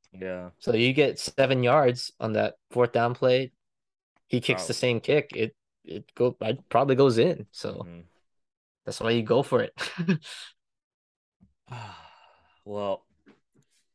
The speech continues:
Speaker 1: there were a lot of exciting games across the league, and, uh, I wanna just touch on a couple. Uh, obviously, I said, you know, Tua and Marcus I would be following this year.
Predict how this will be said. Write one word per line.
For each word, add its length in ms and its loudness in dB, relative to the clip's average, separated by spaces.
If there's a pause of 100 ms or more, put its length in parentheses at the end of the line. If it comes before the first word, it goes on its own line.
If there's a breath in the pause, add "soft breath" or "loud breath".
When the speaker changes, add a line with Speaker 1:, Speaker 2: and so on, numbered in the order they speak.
(140)
Speaker 1:
there 180 -2
were 140 2
a 60 2
lot 240 -2
of 120 -6
exciting 460 -8
games 340 -8
across 380 -12
the 80 -14
league, 500 -8
and, 460 -14
uh, 400 -12 (1000)
I 80 -6
wanna 360 -4 (540)
just 280 -14
touch 240 -8
on 300 -12 (300)
a 40 -20
couple. 460 -8 (720)
Uh, 340 -12
obviously, 560 -6
I 120 -6
said, 380 -12 (100)
you 120 -18
know, 300 -12
Tua 380 -8
and 180 -12
Marcus 440 -10
I 100 -10
would 100 -12
be 100 -14
following 400 -12
this 180 -20
year. 280 -10